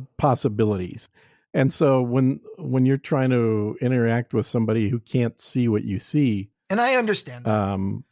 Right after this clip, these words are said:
Speaker 2: I, I
Speaker 1: you know.
Speaker 2: absolutely, and, and by the way, the reason why I was a very good software tester is not because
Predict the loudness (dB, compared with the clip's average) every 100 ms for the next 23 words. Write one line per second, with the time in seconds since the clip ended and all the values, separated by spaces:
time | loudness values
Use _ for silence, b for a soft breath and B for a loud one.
0 | 0 0 2 0 0 0 0 2 2 2
1 | 0 0 -2 0 0 2 2 2 2 0
2 | 0 -4 -2 -2 -2 0 0 0 0 -2
3 | -2 0 0 -2 -2 -2 0 0 -2 -6
4 | -4 -4 -4 -4 -4 -4 0 0 0 -4
5 | -2 0 0 -2